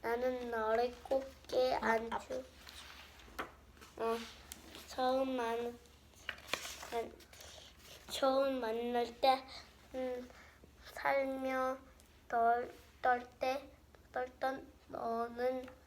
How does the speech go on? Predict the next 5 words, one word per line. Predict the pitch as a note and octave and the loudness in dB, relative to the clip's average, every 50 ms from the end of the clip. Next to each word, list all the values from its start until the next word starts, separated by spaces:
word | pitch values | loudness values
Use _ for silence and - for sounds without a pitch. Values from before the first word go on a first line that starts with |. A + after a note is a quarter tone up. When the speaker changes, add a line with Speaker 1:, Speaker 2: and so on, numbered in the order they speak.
| - - - - - - - - - - - - - - - - | -20 -20 -20 -20 -20 -20 -20 -20 -20 -20 -20 -20 -20 -20 -20 -10
Speaker 1:
작고 | - - A#2 - - - - - - - - - C#3+ C#3 C#3 - - | -6 -6 -6 -6 -8 -20 -20 -20 -20 -12 -6 -2 -2 -2 -2 -4 -8
귀여운 | - A#3+ A#3+ A#3+ B3 A#3+ A#3+ - - - - - A#3+ A#3+ B3 B3+ - - | -10 -8 -2 4 6 6 6 6 4 -2 -4 -2 -2 -2 -2 -2 -2 -2
아기 | - A3+ A#3 A#3 A#3 B3+ B3+ B3 - - | 0 0 0 0 0 0 -2 -2 -2 -4
토끼는 | - A#3+ A#3 - - - - B3 B3 B3 B3 B3 B3 B3+ B3 B3 B3+ C4 C4+ - - - - - - - - - - - - - - - - - - - - - - - - - | -4 -4 -6 -6 -10 -10 -8 -6 -4 -2 -4 -4 -6 -6 -6 -6 -6 -8 -10 -14 -16 -16 -16 -16 -18 -18 -20 -20 -20 -20 -20 -20 -20 -20 -20 -20 -20 -20 -20 -20 -20 -20 -14 -8
강아지 | - - - A#3 A#3 B3 B3 A#3+ A#3 A#3 A3+ A3+ - - - - B3 B3 A3+ A3 A3 A3 | -4 0 0 2 2 4 6 8 8 8 6 4 0 -4 -8 -6 -4 -4 -4 -4 -6 -8